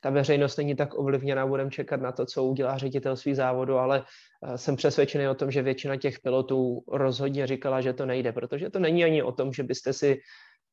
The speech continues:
tam nějakým způsobem obhajovali tu svoji pozici, něco o tom, že třeba nevidíte. To je jakoby určitě jeden faktor, který, eh, vás jakoby omezuje, když startujete v druhý, třetí řadě a dál.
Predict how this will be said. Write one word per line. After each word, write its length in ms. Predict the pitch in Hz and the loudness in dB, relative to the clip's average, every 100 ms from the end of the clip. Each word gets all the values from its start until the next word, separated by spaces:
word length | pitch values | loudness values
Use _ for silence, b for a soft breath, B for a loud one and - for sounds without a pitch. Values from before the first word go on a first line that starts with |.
| - | -4
tam 100 | 143 | 0
nějakým 300 | 135 131 156 | 0 2 2
způsobem 340 | - 147 151 - | 2 0 0 0
obhajovali 640 | 131 120 127 127 127 131 | -2 0 2 4 4 2
tu 120 | 127 | 0
svoji 240 | 131 139 131 | -2 -2 -4
pozici, 500 | 135 123 127 147 135 | -2 -2 -2 -2 -2
něco 340 | 123 - 127 | -4 -2 0
o 40 | 123 | 0
tom, 180 | 131 | -2
že 100 | 123 | -4
třeba 200 | 120 127 | -4 -2
nevidíte. 680 | 123 127 127 123 123 127 123 - _ | 0 2 2 2 0 -4 -10 -14 _
To 80 | 135 | -2
je 120 | 127 127 | 0 0
jakoby 260 | 127 131 139 | 0 2 2
určitě 380 | 131 - 131 | 0 -6 0
jeden 200 | 143 139 | 0 0
faktor, 400 | 131 147 - 160 | -2 -6 -2 -2
který, 300 | 127 143 139 | 0 2 2
eh, 760 | 131 - 165 - 131 131 123 131 | 0 -8 -18 -6 0 2 4 4
vás 360 | 139 147 - | 4 4 2
jakoby 480 | 143 - 151 151 135 - | -2 0 2 4 4 2
omezuje, 720 | 139 131 131 123 123 117 160 | 2 4 4 4 2 2 -2
když 160 | 143 - - - | -8 -12 -16 -4
startujete 920 | 139 131 - 131 127 131 127 127 123 139 _ - | -2 0 4 4 8 6 6 4 0 -6 _ -2
v 60 | |
druhý, 380 | 131 143 127 131 | 2 2 2 -2
třetí 440 | 131 143 - 143 | -4 -6 0 2
řadě 340 | 131 123 131 135 | 4 2 2 2
a 140 | - | 0
dál. 380 | 127 110 98 | -2 -2 -4